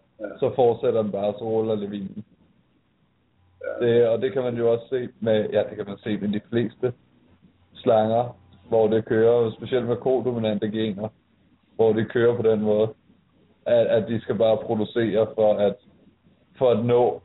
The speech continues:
Speaker 2: at, at sælge, inden prisen falder, og så falder prisen mega hurtigt. Altså,
Speaker 1: Ja, lige
Speaker 2: mm.
Speaker 1: pludselig, så ryger den bare helt ned.
Speaker 2: Ja, og der er det, der er det lidt bedre med kornsnore, fordi det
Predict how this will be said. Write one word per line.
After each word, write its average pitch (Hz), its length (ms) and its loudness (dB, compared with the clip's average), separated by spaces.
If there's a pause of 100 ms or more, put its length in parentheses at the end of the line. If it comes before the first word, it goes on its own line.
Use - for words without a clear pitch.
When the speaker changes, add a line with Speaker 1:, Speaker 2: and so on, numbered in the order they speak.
Speaker 2:
at, 107 340 4
at 107 160 0
sælge, 110 400 0
inden 107 200 -2
prisen 110 480 -8
falder, 107 280 2
og 104 160 2
så 113 160 -2 (420)
falder 165 320 2
prisen 104 420 -4
mega 104 260 -2
hurtigt. 101 400 0 (840)
Altså, 107 220 4
Speaker 1:
Ja, 123 180 4
lige 127 180 -2
Speaker 2:
mm. 110 60 0
Speaker 1:
pludselig, 98 360 -4
så 139 80 -6 (100)
ryger 131 120 0
den 123 100 -6
bare 123 160 2 (160)
helt - 160 -10
ned. 120 80 -20 (800)
Speaker 2:
Ja, 117 160 4
og 113 200 2
der 143 80 4
er 151 120 2
det, 147 280 0
der 147 80 4
er 156 60 2
det 143 80 -6
lidt 151 200 0
bedre 147 300 4
med 117 220 -2
kornsnore, 123 800 -8
fordi 113 260 -12
det 139 220 0